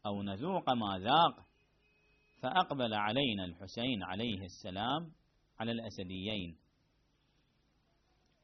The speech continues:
فقال: "لا خير في العيش بعد هؤلاء"،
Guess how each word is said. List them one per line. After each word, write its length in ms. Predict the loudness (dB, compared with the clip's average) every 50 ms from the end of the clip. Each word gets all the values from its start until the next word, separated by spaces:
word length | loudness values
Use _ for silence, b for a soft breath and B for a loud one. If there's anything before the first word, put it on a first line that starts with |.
| _ _ _ -8
فقال: 420 | -8 -2 2 4 4 6 6 4
"لا 420 | 4 4 6 8 10 10 10 8 8
خير 420 | 4 2 0 2 2 2 2 2
في 120 | 0 0
العيش 640 | 0 0 0 2 2 2 2 2 2 0 0 -4 -4
بعد 360 | -2 -2 0 0 0 0 0
هؤلاء"، 1120 | 0 0 2 2 2 2 0 0 0 0 2 2 2 2 2 2 2 0 0 -2 -4 -6